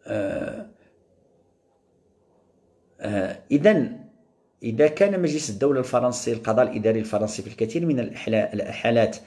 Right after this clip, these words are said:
يعني، ال-، اعتبر أن، آه، المسائل المتعلقة ب-، يعني، بمكالمات الجنسية أو أفلام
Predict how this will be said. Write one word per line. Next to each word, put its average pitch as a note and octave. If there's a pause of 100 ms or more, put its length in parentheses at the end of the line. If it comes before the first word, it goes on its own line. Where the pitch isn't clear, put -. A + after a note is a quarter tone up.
(380)
يعني، A2 (240)
ال-، G#2
اعتبر B2+
أن، A#2
آه، A2+ (1600)
المسائل A#2
المتعلقة A2
ب-، G2+
يعني، G#2
بمكالمات A2
الجنسية G2+
أو -
أفلام A2